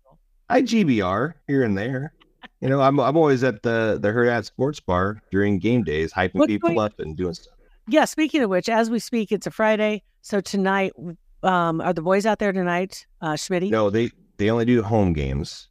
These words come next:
Speaker 2: Oh, okay,
Speaker 1: at
Speaker 2: okay.
Speaker 1: the, at the bar. Um, so there'll be, I think there's at least two more home games coming up. So they'll be out there in the next couple of weeks doing,
Speaker 2: So
Speaker 1: doing their
Speaker 2: tomorrow
Speaker 1: live
Speaker 2: there's the
Speaker 1: show.
Speaker 2: watch party.
Speaker 1: Tomorrow's the watch party. I'll be out there. I'll have a microphone. I'll be the annoying guy that, uh,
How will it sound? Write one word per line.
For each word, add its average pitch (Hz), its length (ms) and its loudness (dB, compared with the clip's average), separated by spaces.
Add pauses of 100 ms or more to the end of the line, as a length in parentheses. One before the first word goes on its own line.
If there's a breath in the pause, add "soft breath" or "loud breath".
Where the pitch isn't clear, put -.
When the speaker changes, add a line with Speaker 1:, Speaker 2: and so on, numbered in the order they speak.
Speaker 2:
Oh, - 260 -16
okay, 247 180 -10
Speaker 1:
at - 120 -2
Speaker 2:
okay. 220 100 -10
Speaker 1:
the, - 180 2
at 87 160 -2
the 76 80 -6
bar. 73 340 -2 (460)
Um, 78 320 -2
so 95 160 0
there'll 101 160 2
be, 95 440 2 (120)
I 85 120 -6
think 92 140 -2
there's 80 200 0
at 80 40 0
least 82 220 0
two 90 140 -4
more 78 200 -2
home 73 220 -4
games 69 460 -6 (180)
coming 76 220 -4
up. - 120 -6
So 98 120 -2
they'll 101 120 2
be 92 220 2
out 80 140 0
there 90 100 2
in 82 60 0
the 78 60 -2
next 76 220 -8
couple 76 220 -12
of 71 80 -4
weeks 69 240 -8
doing, 69 340 -20
Speaker 2:
So - 140 -14
Speaker 1:
doing 220 40 -4
their 220 60 0
Speaker 2:
tomorrow 220 300 4
Speaker 1:
live 190 120 2
Speaker 2:
there's 175 160 -2
the - 80 -8
Speaker 1:
show. 131 60 -6
Speaker 2:
watch 170 360 0
party. 113 440 -6 (440)
Speaker 1:
Tomorrow's 123 280 2
the 139 80 4
watch 120 340 2
party. 98 340 2
I'll 98 100 4
be 101 120 2
out 98 160 0
there. 98 180 2
I'll 92 100 0
have 92 100 -2
a 92 40 0
microphone. 85 600 0
I'll 80 80 2
be 85 180 2
the 87 140 2
annoying 82 420 2
guy 78 320 0
that, 73 220 -4 (120)
uh, 69 320 -6